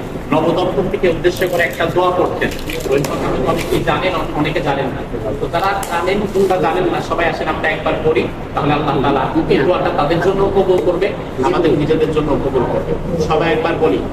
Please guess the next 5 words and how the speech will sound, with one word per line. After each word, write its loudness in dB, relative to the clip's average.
বারাকাল্লাহু 0
লাকুমা 4
ওয়া 0
বারাকা 0
আলাইকুমা 2